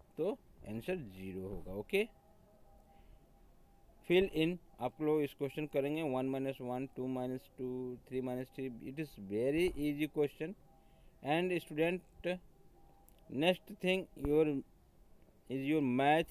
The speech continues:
gym। <clears throat> Fill in for counting forward, इसमें क्या करना है? काउंटिंग करके फॉरवर्ड,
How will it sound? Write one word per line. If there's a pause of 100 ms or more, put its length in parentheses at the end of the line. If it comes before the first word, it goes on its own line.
(120)
gym। (400)
<clears throat> (680)
Fill (100)
in
for
counting
forward, (500)
इसमें
क्या
करना
है? (180)
काउंटिंग
करके (220)
फॉरवर्ड,